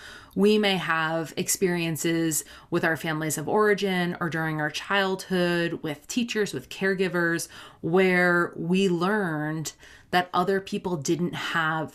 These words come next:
space for us to need anything, that our needs were a burden, that things just kind of went better when we presented a more perfect and curated version of ourselves.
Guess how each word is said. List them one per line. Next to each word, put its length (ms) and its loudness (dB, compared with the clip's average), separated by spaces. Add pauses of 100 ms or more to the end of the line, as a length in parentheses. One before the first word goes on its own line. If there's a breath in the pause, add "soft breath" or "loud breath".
space 840 0
for 280 -2
us 460 -2
to 140 -2
need 280 0
anything, 580 -2
that 100 -2
our 120 -2
needs 280 -2
were 140 -2
a 60 -2
burden, 720 -2 (440 loud breath)
that 280 2
things 460 2
just 400 2
kind 240 2
of 100 0
went 640 -2
better 480 -2 (300 loud breath)
when 400 0
we 380 2
presented 920 -2 (100)
a 340 -2
more 640 2
perfect 640 -6
and 180 -4
curated 540 -4
version 360 -6
of 100 -8
ourselves. 760 -6